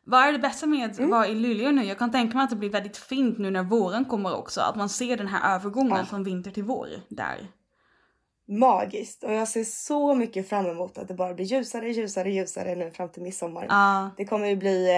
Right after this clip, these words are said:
Speaker 2: eh, hur fint som helst. Och jättehärligt nu att få åka upp. Precis som jag gjorde sista veckan i mars. För då var det fortfarande jättemycket snö. Eller
Speaker 1: Mm.
Speaker 2: jättemycket jämfört med Västerås. <laughs> Och,
Speaker 1: Nej.
Speaker 2: eh, kallt och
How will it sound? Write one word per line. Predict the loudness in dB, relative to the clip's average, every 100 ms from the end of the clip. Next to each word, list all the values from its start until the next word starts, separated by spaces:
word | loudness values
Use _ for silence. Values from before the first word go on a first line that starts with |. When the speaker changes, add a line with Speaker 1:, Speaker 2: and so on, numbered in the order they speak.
| 2 -2
Speaker 2:
eh, |
hur | 0 2 4 2 -2
fint | -4 -4
som | -4 -4
helst. | -4 -6 -6
Och | -2 -2 0
jättehärligt | -4 -4 -8 -4 -4 -6 -6
nu |
att | -6 -6
få | -8
åka | -6
upp. | -4 -4 -8 _ _ -20 _ _ -20 _
Precis | -4 -2 -2 -2
som | -2
jag | 0
gjorde | -2 -4 -2 -4 -4
sista | -8 -8 -6 -6
veckan | -6 -8 -8 -6
i |
mars. | -4 -6 -8 -12 -8
För |
då | -4 -2
var | -4
det |
fortfarande | -6 -10 -8 -8 -6
jättemycket | -2 -2 -2 -4 -4 -4
snö. | -6 -2 0 0 -4 -16 -20 _ _ _ -2
Eller | 0 0 0
Speaker 1:
Mm. | 2 2
Speaker 2:
jättemycket | 0 -2 0
jämfört | 0 0 -2
med | -2 -2
Västerås. | -2 -2 0 0 -4 -8 -8 -4
<laughs> | -4 -4 -10 -18 -20 _ -2
Och, | 2
Speaker 1:
Nej. | 4 6 6
Speaker 2:
eh, | 4
kallt | 4 6 4 0 -10 -8
och | -2 2 2